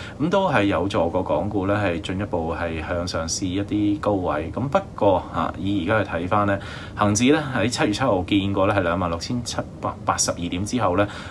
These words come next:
咁跌返落去低位呢，兩萬三千一百二十四呢個水平反彈呢，咁就基本上係反彈咗呢，係即係收復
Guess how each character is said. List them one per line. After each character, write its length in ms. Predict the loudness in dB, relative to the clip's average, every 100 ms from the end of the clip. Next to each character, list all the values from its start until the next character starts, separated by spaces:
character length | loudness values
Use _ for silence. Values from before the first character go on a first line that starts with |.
| -4
咁 80 | 2
跌 140 | 6
返 180 | 6 6
落 160 | 6 4
去 80 | 4
低 220 | 2 4
位 200 | 4 4
呢， 340 | 6 6 4 4
兩 280 | 2 0 0
萬 120 | 0
三 160 | 0 0
千 140 | 0
一 20 |
百 80 | 0
二 60 | -2
十 140 | -2
四 160 | 0 0 -2 -4 -8 4
呢 200 | 8 10
個 100 | 8
水 160 | 4
平 180 | 2 -2 -2
反 300 | 0 2 4
彈 200 | 4 4
呢， 140 | 0 -2 -10 -2
咁 100 | 6
就 140 | 6
基 100 | 6
本 100 | 4
上 180 | 4 2
係 160 | 2 2
反 260 | 2 2
彈 240 | 2 2 2
咗 200 | 2 4
呢， 180 | 2 2
係 180 | 2 2
即 100 | 2
係 440 | 4 4 2 0
收 200 | 0 0
復 140 | 0